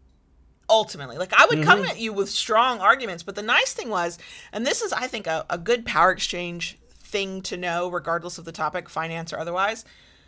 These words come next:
Speaker 1: you have never used the bullshit "because I said so." If you didn't
Speaker 2: No.
Speaker 1: like my idea and you had your own idea, you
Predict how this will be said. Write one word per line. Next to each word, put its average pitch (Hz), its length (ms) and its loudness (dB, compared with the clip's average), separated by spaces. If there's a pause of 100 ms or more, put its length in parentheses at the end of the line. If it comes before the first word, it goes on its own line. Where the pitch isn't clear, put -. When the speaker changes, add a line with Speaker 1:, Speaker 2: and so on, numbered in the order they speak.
(440)
Speaker 1:
you 370 400 0
have 339 200 2 (320)
never 392 540 4
used 285 440 -4
the 269 140 6
bullshit 226 600 0
"because 196 360 -2
I 170 140 0
said 160 320 -6
so." - 280 -14 (340)
If 196 200 -2
you 226 380 -2
didn't 392 200 2
Speaker 2:
No. 160 140 4
Speaker 1:
like 277 280 6
my 269 220 2
idea 226 580 -2
and 180 200 -4
you 233 140 -6
had 269 240 -2
your 262 200 0
own 254 220 -4
idea, 190 300 -6
you 180 240 -14